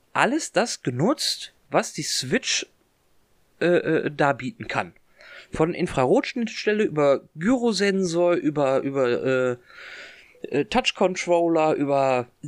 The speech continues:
alles Mögliche. Also alles das, was die Switch verbaut hat, wird da auch wirklich effektiv genutzt und hat auch seine Daseinsberechtigung. Ähm, die Infrarotschnittstelle wird zum Beispiel bei dem Klavier, also dem, ich sag mal,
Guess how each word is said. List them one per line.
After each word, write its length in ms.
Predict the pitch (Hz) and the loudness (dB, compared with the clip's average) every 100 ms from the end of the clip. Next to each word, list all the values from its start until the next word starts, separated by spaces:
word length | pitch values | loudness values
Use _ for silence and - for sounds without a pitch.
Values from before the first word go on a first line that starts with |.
| 143 - | -10 -4
alles 340 | - 185 151 | 0 0 0
Mögliche. 500 | 151 185 185 120 113 | 0 0 -2 -4 -2
Also 140 | 123 | 2
alles 300 | - 180 208 | 2 2 0
das, 180 | - 190 | -2 -2
was 120 | 180 | -2
die 80 | 156 | -2
Switch 300 | - 185 - | -4 -4 -4
verbaut 420 | - - 147 208 | -8 0 0 2
hat, 180 | 202 151 | -2 -2
wird 180 | 147 - | -2 0
da 60 | - | -2
auch 140 | 139 | 0
wirklich 300 | 175 160 - | -4 -4 -4
effektiv 520 | - - - 139 - | -4 -4 -6 -8 -6
genutzt 440 | 120 120 247 - - | -4 -2 -2 -6 -8
und 160 | 151 160 | -4 -4
hat 180 | - | -4
auch 80 | 160 | -8
seine 280 | - 165 151 | -4 -2 0
Daseinsberechtigung. 1120 | 147 165 123 110 - 113 113 - 120 120 98 _ _ _ _ _ _ _ _ _ - - - - _ - | 0 0 -2 -6 -4 -4 -4 -4 -4 -2 -4 _ _ _ _ _ _ _ _ _ -20 -18 -18 -20 _ 0
Ähm, 460 | 151 147 139 135 - _ _ _ _ - | 0 0 -4 -10 -16 _ _ _ _ -10
die 180 | 131 - | -6 -4
Infrarotschnittstelle 1040 | - - 151 226 - 226 226 - 196 190 - | -4 -2 0 0 0 -4 -4 0 0 0 -4
wird 320 | 147 170 180 | -2 -2 -2
zum 140 | - | -2
Beispiel 300 | 151 180 156 | 0 0 -2
bei 120 | 135 135 | 0 0
dem 160 | 131 | -2
Klavier, 500 | - 127 117 180 320 | -2 -4 -2 0 2
also 180 | 135 131 | 0 0
dem, 180 | 117 113 - _ _ _ | -2 -4 -14 _ _ _
ich 180 | - 127 | -4 0
sag 220 | 127 - | 0 -2
mal, 160 | 127 | -4